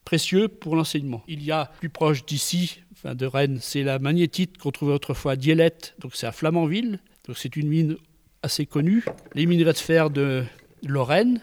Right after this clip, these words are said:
la fameuse minette de Lorraine, là également des échantillons utilisés pour l'enseignement. Ici, les bauxites, les minerais d'aluminium, toujours. Et puis, un minéral très intéressant au point de vue économique aujourd'hui. Quand on parle de lithium, tout le monde aujourd'hui a entendu parler du lithium.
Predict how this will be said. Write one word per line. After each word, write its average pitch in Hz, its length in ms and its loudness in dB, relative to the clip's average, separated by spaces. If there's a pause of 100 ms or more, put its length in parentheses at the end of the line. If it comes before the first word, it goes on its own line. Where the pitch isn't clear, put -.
la 113 100 -14
fameuse 131 400 -10
minette 175 560 0
de 127 100 -8
Lorraine, 147 460 -2
là 135 80 0
également 143 360 0
des 131 200 -6
échantillons 135 420 -8
utilisés 131 380 -6
pour 131 140 -8
l'enseignement. 123 480 -8 (580)
Ici, 190 340 -4
les 160 120 2
bauxites, 185 680 0
les 139 100 -8
minerais 147 280 -2
d'aluminium, 165 640 -2
toujours. 190 560 -6
Et 170 100 0
puis, 208 420 -6 (380)
un 165 140 -6
minéral 165 460 0
très 170 200 -4
intéressant 170 520 -2
au - 20 0
point 151 180 -2
de 147 60 -2
vue 147 100 0
économique 156 500 -2
aujourd'hui. 151 480 -2 (360)
Quand 147 160 -8
on 151 100 -2
parle 156 200 4
de 151 80 2
lithium, 160 840 2 (140)
tout 151 80 2
le 139 80 2
monde 147 160 4
aujourd'hui 147 480 0
a - 60 -4
entendu 135 280 -2
parler 127 220 0
du 127 120 -2
lithium. 175 500 2